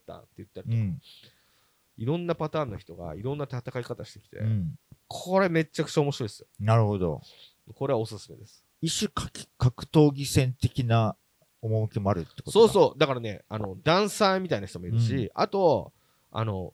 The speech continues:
Speaker 1: モデルみたいな子たちがいるわけよ。
Speaker 2: うん。
Speaker 1: 筋肉すごくて、
Speaker 2: うん。うん。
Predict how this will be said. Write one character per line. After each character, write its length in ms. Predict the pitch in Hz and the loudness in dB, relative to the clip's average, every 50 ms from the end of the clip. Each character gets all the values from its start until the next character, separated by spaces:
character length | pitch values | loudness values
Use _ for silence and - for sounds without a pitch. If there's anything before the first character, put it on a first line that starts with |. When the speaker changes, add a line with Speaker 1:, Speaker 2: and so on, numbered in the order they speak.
| - | -14
Speaker 1:
モ 220 | - 101 127 151 170 | -10 -2 0 2 6
デ 120 | 269 359 | 8 10
ル 120 | 403 427 403 | 10 10 8
み 60 | 381 | 8
た 80 | 320 | 4
い 40 | 226 | 2
な 80 | 127 107 | 2 0
子 100 | - 113 | 0 -2
た 120 | 110 113 | -2 -2
ち 80 | - 104 | -2 -4
が 60 | 95 | -2
い 20 | |
る 80 | 95 95 | -2 -2
わ 40 | 98 | -4
け 120 | - - | -4 -8
よ。 100 | - - - 117 | -14 -12 -4 0
Speaker 2:
う 60 | 120 | 2
ん。 280 | 131 131 117 95 87 - - _ _ _ _ - | 4 4 2 0 -2 -8 -14 _ _ _ _ -4
Speaker 1:
筋 140 | 175 175 | -2 0
肉 340 | 147 127 104 104 98 90 - - - 117 110 98 | 0 -2 -2 -2 -4 -6 -4 -2 -2 -2 0 -2
す 120 | 85 85 - | -4 -4 -4
ご 100 | 127 120 | -4 -4
く 140 | - - - | -4 -6 -4
て、 140 | 143 160 127 | -4 -2 -2
Speaker 2:
う 40 | 82 | 0
ん。 40 | - | -2
う 20 | 107 | -2
ん。 220 | 98 90 - | -2 -4 -6